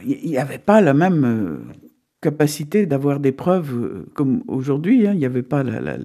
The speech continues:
les films. Et surtout, il n'y avait même pas de carte d'identité.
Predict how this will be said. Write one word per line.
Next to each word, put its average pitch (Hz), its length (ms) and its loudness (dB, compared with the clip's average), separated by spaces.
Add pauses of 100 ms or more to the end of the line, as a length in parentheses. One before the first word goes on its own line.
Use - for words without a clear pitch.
(120)
les - 200 -4
films. 208 420 2 (1040)
Et 165 100 2
surtout, 254 640 -2 (640)
il 175 100 -4
n'y 190 80 2
avait 185 200 4
même 180 240 0
pas 208 140 4
de - 80 -8
carte 170 180 -4
d'identité. 175 640 -4